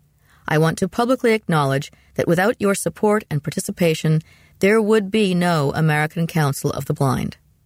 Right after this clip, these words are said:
A C B continues to address many issues and challenges of all types since last we gathered together. I'll cover the highlights and how we are dealing with them over the next several minutes. First, I would like to deliver some well-deserved thank yous.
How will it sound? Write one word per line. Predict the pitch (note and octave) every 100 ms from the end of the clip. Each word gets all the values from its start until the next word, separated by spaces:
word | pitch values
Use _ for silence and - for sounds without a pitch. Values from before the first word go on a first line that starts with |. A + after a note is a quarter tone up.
| _ _ _ _ _ _ _ _ - - - - -
A | A#3+ E4
C | - E4
B | C4 A#3+
continues | - A#3 C4+ C4 A3+ -
to | G#3+
address | G3 D#3+ D3+ -
many | F3+ G3+ A#3+ -
issues | E3+ - F3+ F3
and | - F#3
challenges | - D3+ D3 D3 D3 -
of | -
all | D#3+ E3+
types | - C#3 C3 - - -
since | - E3+ -
last | D#3+ D#3 -
we | F3
gathered | C#3 C3 C#3
together. | D#3+ C3+ B2+ - - _ _ _ _ _ _ _
I'll | E3 D#3+
cover | F3+ F#3+
the | A#3
highlights | A3+ A3+ D3+ C3 -
and | - F#3
how | E3+ F3+
we | G3
are | G#3
dealing | G3+ E3+ D3+
with | -
them | C3 B2+
over | C3+ D#3
the |
next | D#3 C#3+ - -
several | C3 C#3
minutes. | D#3+ E3 - - - _ _ _ _ _ _ _ _ _ _ _
First, | - C4+ F#3 - -
I | F#3+
would | F3+
like | F3 G#3+
to | A3+
deliver | A#3 E3 D#3
some | D#3 D3+ D3+
well-deserved | E3+ G3+ A#3 A3 G3 G3
thank | E3 D3 D3
yous. | - -